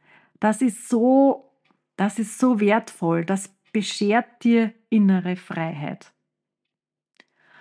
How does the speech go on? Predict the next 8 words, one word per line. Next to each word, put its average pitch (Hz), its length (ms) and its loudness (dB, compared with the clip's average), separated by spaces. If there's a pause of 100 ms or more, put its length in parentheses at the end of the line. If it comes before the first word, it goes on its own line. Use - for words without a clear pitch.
(800)
Und 254 240 4
dann 269 340 4 (640)
zum 247 220 2
Abschluss 262 500 0
möchte 226 380 -2
ich 190 140 -4
dir 233 180 2
noch 220 320 0